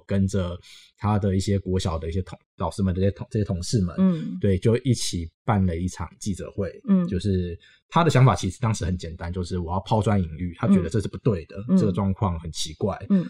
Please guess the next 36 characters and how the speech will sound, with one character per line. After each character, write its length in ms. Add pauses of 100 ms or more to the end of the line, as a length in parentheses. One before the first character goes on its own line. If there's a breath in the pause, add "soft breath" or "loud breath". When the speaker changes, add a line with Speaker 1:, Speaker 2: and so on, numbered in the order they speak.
(120)
Speaker 1:
对， 160
那 220
大 240
家 240
有 100
这 140
么 100
多 380
社 160
会 160
的 80
有 180
识 180
之 200
士， 260
只 160
要 100
有 100
人 180
登 160
高 200
一 100
呼， 320
那 140
大 180
家 160
自 160
然 160
就 120
会 160
有 120
更 180
专 180
业 60
的 120
人 280